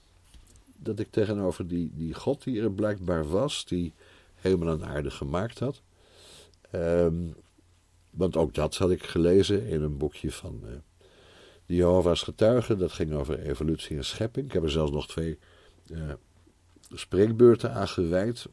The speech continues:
in de brugklas van, eh, middelbare school. Maar, ehm, ja, dat sprak me wel aan. En wat ik toen gedaan heb, is heel, heel merkwaardig. Een, een jampotje genomen en, en met een figuurzaag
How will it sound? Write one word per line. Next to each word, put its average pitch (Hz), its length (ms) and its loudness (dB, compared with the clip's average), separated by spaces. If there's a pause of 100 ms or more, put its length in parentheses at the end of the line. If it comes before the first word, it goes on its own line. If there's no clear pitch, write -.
(200)
in 117 80 -10
de 95 80 -6
brugklas 95 640 -4
van, 78 320 -6
eh, 76 80 -4
middelbare 76 440 -6
school. - 340 -8 (1080)
Maar, 104 320 0 (300)
ehm, 95 280 -4 (1040)
ja, 139 240 -6
dat 76 120 -4
sprak - 560 -6
me 95 100 2
wel 85 260 2
aan. 113 200 2
En 101 80 2
wat 92 140 2
ik - 80 -18
toen 92 220 0
gedaan 90 360 0
heb, 90 180 0
is 95 60 0
heel, 85 220 2
heel 85 160 2
merkwaardig. 78 680 -2 (640)
Een, 82 180 -8
een 82 160 -6
jampotje 98 680 0
genomen 98 720 -2
en, 80 240 -4
en 67 280 -10
met 60 180 -10
een 64 100 -8
figuurzaag 82 920 -2